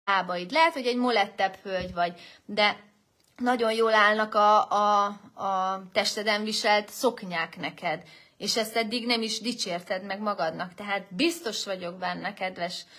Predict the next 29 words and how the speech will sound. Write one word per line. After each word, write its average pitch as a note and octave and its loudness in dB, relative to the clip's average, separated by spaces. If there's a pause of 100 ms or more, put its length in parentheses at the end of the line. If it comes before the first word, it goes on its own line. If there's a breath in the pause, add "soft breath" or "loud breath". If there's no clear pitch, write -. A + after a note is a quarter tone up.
(220 loud breath)
ö, - -8 (340)
kis, F#3 -6
ö, F3+ -4 (160)
résztvevőm, G#3+ -2
aki G#3 -2
most F#3+ -8
itt A3+ -8
vagy F3 -6
velem, G#3 0 (320 loud breath)
hogy G3+ -6
van A3+ 6
olyan F#3+ -2
testrészed, F3+ -6
van A3+ 2
olyan F#3+ -6
kis G3 -8
része G#3+ -2
a F#3 -6
testednek, F3+ -4 (280 loud breath)
amibe G#3 0 (380)
nagyon G#3+ 0
bele F#3+ 0
lehet G3 0
szeretni, F#3+ -2
csak E4 -8
azt F#4 -4
meg - -6
kellene F#3+ -12
találni. D3+ -4